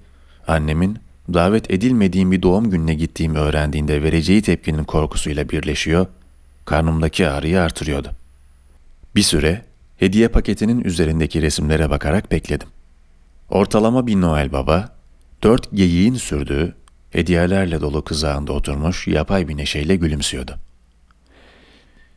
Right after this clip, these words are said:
Zili çalmamla kapının açılması arasındaki süre uzadıkça uzadı. Ya da bana öyle geldi. Kapıyı annesi açtı ve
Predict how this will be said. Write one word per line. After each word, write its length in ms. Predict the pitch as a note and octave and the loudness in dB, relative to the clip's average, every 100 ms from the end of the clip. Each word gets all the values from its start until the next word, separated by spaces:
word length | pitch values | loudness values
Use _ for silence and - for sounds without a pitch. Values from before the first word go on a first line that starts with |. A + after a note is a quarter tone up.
| - | -6
Zili 260 | F#2 G2+ A#2 | 2 2 2
çalmamla 760 | F2+ D#2 C#2+ C2+ C#2 F#2 - - | 0 0 -2 -2 -2 -2 -4 -4
kapının 400 | F2 A2+ A#2+ A#2+ | 0 2 2 2
açılması 600 | - G2 G2 F#2+ - G#2+ | -2 0 2 2 2 2
arasındaki 540 | F2 D#2 D#2+ C#2+ - | 2 0 -2 -2 -4
süre 340 | - C#2+ C#2 - | -4 -4 -4 0
uzadıkça 680 | A#2 F2 C#2+ D2 - E2+ D#2+ | 0 0 -2 -6 -6 -4 -4
uzadı. 420 | D#2 D2+ C#2+ - - _ _ _ - | -4 -4 -6 -8 -20 _ _ _ -4
Ya 160 | E2 | -2
da 240 | C2+ C2 - _ - | -2 -6 -10 _ -8
bana 200 | C#2 C2+ | -4 -2
öyle 240 | D2+ D#2+ C#2 | 0 0 -2
geldi. 360 | C#2 C2 A#1 - _ _ _ _ _ _ | -2 -4 -8 -18 _ _ _ _ _ _
Kapıyı 340 | - - F2 E2 | -8 -2 0 2
annesi 360 | F2 D2+ - | 0 -2 -2
açtı 340 | C2+ - - F#2+ | -4 -4 -2 -2
ve 160 | C#2 | -4